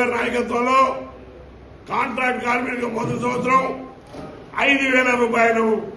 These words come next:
లాభాల వాటా ఇప్పించాం. రెండవ సంవత్సరం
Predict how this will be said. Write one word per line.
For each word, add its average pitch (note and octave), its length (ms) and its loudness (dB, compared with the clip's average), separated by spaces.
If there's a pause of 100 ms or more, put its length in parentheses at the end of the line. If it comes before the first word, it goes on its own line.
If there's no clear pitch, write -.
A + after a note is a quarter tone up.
(320)
లాభాల A#3 380 4 (120)
వాటా G3+ 260 0
ఇప్పించాం. C#3+ 420 -10 (1400)
రెండవ B3 360 4
సంవత్సరం B3+ 380 4